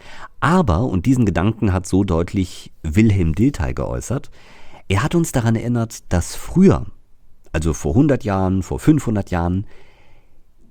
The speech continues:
ja immer Menschen gehandelt haben. Ach Wunder, ja? Und wenn wir uns mal fragen, sag mal, wie hätte ich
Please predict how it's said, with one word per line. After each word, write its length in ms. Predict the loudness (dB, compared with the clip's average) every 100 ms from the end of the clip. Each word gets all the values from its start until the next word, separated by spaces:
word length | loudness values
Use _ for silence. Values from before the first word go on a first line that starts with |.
| -10 -2
ja 160 | -2 2
immer 240 | 2 4 2
Menschen 640 | 2 2 2 0 -2 -2 -4
gehandelt 520 | -2 2 2 2 -2 -2
haben. 300 | -4 -4 -8 -14 -20 -20 -20 -20 -10 -6
Ach 200 | -4 2
Wunder, 340 | 4 2 -2 -14 -8
ja? 220 | -6 -6 -10 -16 -16 2
Und 180 | 4 4
wenn 180 | 2 4
wir 140 | 2
uns 200 | 0 -2
mal 140 | -4
fragen, 560 | -4 -4 -2 0 -2 -2 -8 -20 -20 -20 -10
sag 260 | -6 -6 -6
mal, 240 | -6 -6 -10 -16 -20 -20 -18 -10 -4
wie 300 | 0 0 0
hätte 340 | -2 -2 -2 -6 -2
ich 280 | -2 -4